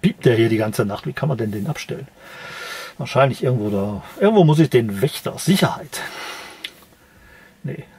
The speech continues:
Wächtermodus. Wächtermodus an. Machen wir den mal aus. Ich brauche doch keinen Wächtermodus. Hier passiert nichts. Wir sind in Einsbach.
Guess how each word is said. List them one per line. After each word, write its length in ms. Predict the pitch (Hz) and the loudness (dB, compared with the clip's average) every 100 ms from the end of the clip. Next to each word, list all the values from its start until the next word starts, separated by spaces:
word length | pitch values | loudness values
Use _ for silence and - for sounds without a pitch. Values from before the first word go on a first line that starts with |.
| _ | _
Wächtermodus. 800 | - 156 - 190 180 190 208 - | -6 -6 -2 2 4 2 0 -4
Wächtermodus 760 | 127 160 - 175 151 151 139 - | -2 -2 2 4 6 4 2 0
an. 320 | 135 147 98 | 2 2 2
Machen 200 | 101 120 | -2 -2
wir 60 | 87 | -4
den 180 | 80 - | -10 -10
mal 80 | - | -16
aus. 280 | - - - - - 190 | -12 -10 -12 -14 -16 -16
Ich 100 | - | -10
brauche 160 | - | -10
doch 80 | - | -8
keinen 220 | - 104 | -8 -2
Wächtermodus. 680 | 120 - 107 - - - - _ _ _ _ _ _ _ - | -2 0 -4 -4 -12 -16 -18 _ _ _ _ _ _ _ -12
Hier 120 | 131 | -10
passiert 380 | - 123 143 - | -6 -2 -2 -2
nichts. 300 | - - 143 | -8 -8 -8
Wir 80 | 107 | -2
sind 120 | 120 | 0
in 140 | 117 | 2
Einsbach. 520 | 110 143 - 101 - | 4 4 2 -4 -6